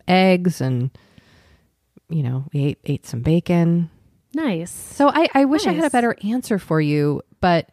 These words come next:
Speaker 2: No, but I like that it was, like, you can't even remember because it wasn't anything out of the ordinary.
Speaker 1: Which is a little bit of a,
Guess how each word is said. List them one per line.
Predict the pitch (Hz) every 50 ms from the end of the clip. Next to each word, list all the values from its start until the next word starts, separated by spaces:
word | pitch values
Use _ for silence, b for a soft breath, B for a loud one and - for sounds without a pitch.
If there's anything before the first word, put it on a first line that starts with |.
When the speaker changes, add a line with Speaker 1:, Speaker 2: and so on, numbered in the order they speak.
| -
Speaker 2:
No, | - 359 392 427
but | 370 339 - -
I | 311 320 339
like | 330 302 320 311 320 359 - -
that | 370 339 302
it | 311 262 - 233
was, | 233 254 262 254 262 240 - -
like, | 254 240 226 226 -
you | 233 254 -
can't | - - 294 269 277
even | 269 254 240
remember | 233 233 226 233 240 247 247 247 233 214
because | 220 - - - 214 196
it | 208 - -
wasn't | 202 202 208 - 208 202 196 196 - _ _ -
anything | 220 208 214 208 - 214 208
out | 202 190 185 180
of | 185 180 175 175 _ - _ _ -
the | - 185
ordinary. | 180 190 202 190 190 - - - - - - - 240 226 _ _ _ _ _ _ _ - _ -
Speaker 1:
Which | 247 240 269
is | 277 254
a | 262
little | 269 302 -
bit | - 254 233
of | 220 196
a, | -